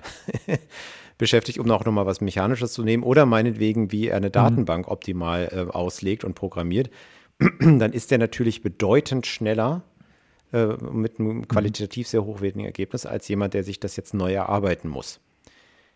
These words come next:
Speaker 1: Die,
Speaker 2: Mhm.
Speaker 1: äh, so. Und andererseits wollen wir immer mehr Leute, die in der Breite denken, weil das Wissen so viel geworden ist und die Zusammenhänge gut verstehen. Und das ist auch genau das Spannungsfeld,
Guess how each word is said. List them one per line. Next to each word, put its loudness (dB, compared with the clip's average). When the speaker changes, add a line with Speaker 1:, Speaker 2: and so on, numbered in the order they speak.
Speaker 1:
Die, -6
Speaker 2:
Mhm. -4
Speaker 1:
äh, -8
so. -6
Und -2
andererseits 4
wollen 2
wir 2
immer 2
mehr 4
Leute, 2
die -4
in -4
der 2
Breite -2
denken, 0
weil 2
das -4
Wissen -4
so -6
viel -4
geworden -4
ist -6
und -4
die -10
Zusammenhänge -2
gut -10
verstehen. -10
Und -8
das -4
ist -6
auch -6
genau 2
das -2
Spannungsfeld, 0